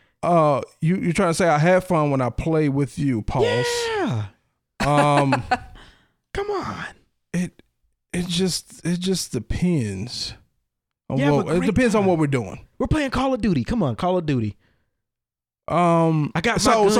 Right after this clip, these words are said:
Speaker 1: so, so let me put it this way.
Speaker 2: Mm-hmm.
Speaker 1: I have more fun playing with Mike B on Call of Duty 'cause we play Call of Duty a lot, and I already know what to expect from him
Speaker 2: Mm-hmm.
Speaker 1: when he plays, as opposed to playing with randoms.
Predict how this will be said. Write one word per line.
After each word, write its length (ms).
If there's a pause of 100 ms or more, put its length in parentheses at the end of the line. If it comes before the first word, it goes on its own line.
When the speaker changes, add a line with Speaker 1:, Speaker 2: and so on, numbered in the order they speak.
(180)
Speaker 1:
so, 80
so 160
let 120
me 80
put 120
it 60
this 140
way. 200
Speaker 2:
Mm-hmm. 360
Speaker 1:
I 140
have 260
more 180
fun 300
playing 280
with 140
Mike 240
B 140
on 100
Call 220
of 80
Duty 280
'cause 200
we 120
play 320
Call 240
of 80
Duty 260
a 60
lot, 500
and 180
I 100
already 500
know 200
what 220
to 120
expect 420
from 300
him 360
Speaker 2:
Mm-hmm. 280
Speaker 1:
when 100
he 80
plays, 600 (540)
as 180
opposed 280
to 60
playing 320
with 120
randoms. 560